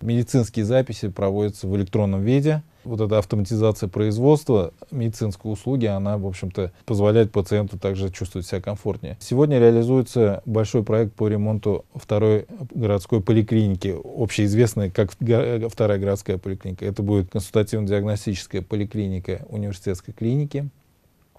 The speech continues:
А, там будет более тысячи двухсот посещений в смену. Сегодня это сорок тысяч, а, прикреплённого населения к нам. А, мы очень надеемся, что наша привлекательность позволит увеличить эту цифру.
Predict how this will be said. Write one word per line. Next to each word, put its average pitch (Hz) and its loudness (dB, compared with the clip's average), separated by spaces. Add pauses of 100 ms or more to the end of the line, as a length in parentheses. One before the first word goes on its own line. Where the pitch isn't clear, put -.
(680)
А, 104 -2
там 110 0
будет 107 0
более 104 0
тысячи 107 -6
двухсот 101 -2
посещений 98 -8
в 87 -8
смену. 127 -2
Сегодня 98 -4
это - -6
сорок 123 2
тысяч, 98 -6 (580)
а, 104 -4
прикреплённого 107 -2
населения 101 -2
к - -18
нам. 107 -2 (560)
А, 117 -8
мы 110 -2
очень 113 0
надеемся, 104 -2
что 95 -2
наша 104 -6
привлекательность 101 -4
позволит 101 0
увеличить 107 2
эту 127 2
цифру. 110 -2